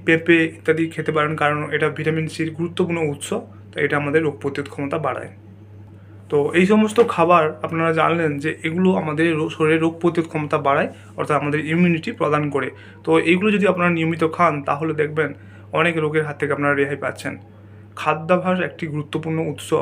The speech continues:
খাদ্যাভ্যাস খুব গুরুত্বপূর্ণ আমাদের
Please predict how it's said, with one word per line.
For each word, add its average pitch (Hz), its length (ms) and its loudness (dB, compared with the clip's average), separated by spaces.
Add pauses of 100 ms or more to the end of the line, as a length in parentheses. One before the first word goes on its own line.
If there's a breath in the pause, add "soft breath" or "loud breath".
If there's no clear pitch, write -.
(180)
খাদ্যাভ্যাস 160 500 -2 (320)
খুব 165 140 -6
গুরুত্বপূর্ণ 160 720 -2 (260 loud breath)
আমাদের 143 260 4